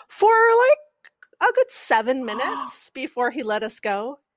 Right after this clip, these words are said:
Speaker 1: Yeah.
Speaker 2: But
Speaker 1: Yeah.
Speaker 2: y-, he never, you never remember, like, the crime that you c-, or the infraction you committed. It was probably driving too slow.
Speaker 1: I, I think it was driving too slow.
Speaker 2: On the freeway.
Speaker 1: The other time
Speaker 2: <laughs> Oh my
Speaker 1: was,
Speaker 2: God.
Speaker 1: <laughs>
Speaker 2: That
Speaker 1: I was also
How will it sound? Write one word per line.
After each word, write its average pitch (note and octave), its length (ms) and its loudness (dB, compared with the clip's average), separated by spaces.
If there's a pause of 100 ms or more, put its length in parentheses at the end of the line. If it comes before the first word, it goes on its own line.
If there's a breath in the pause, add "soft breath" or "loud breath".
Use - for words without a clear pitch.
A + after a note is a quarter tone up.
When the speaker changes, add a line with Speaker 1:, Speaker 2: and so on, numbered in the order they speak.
Speaker 1:
Yeah. G3 380 -10 (420)
Speaker 2:
But F4 80 -2
Speaker 1:
Yeah. F3+ 380 -10
Speaker 2:
y-, A3 200 -18
he D4 220 -6
never, D#4+ 260 -4
you C4 200 -8
never B3+ 280 0
remember, G#3+ 400 -2
like, F#3+ 200 -4
the D#3 80 -8
crime A#2 560 -4
that A#2 160 -12
you C#3+ 120 -12
c-, - 120 -14
or F3+ 120 0
the D#3 280 -4
infraction D#3 720 -4
you C#3+ 100 -14
committed. C#3+ 380 -10
It D3+ 40 -6
was E3 80 -8
probably E3+ 260 2
driving C#3+ 280 -4
too C#3+ 140 -12
slow. C#3+ 180 -4
Speaker 1:
I, C#4 220 2
I D#4+ 40 -4
think F4 220 0
it F#4 80 2
was C4+ 140 4
driving C4 240 0
too B3+ 140 -12
slow. - 300 -6 (200 soft breath)
Speaker 2:
On F3 100 -4
the E3 80 -4
freeway. D3+ 460 -10 (440)
Speaker 1:
The C4 220 -14
other A#4 340 -4
time A3 680 -6
Speaker 2:
<laughs> - 60 -20
Oh A3 180 -4
my A3 260 0
Speaker 1:
was, - 300 0
Speaker 2:
God. A4+ 160 2
Speaker 1:
<laughs> D#4+ 400 0
Speaker 2:
That B3+ 340 2
Speaker 1:
I C4 60 -6
was D#4 180 0
also F4 360 4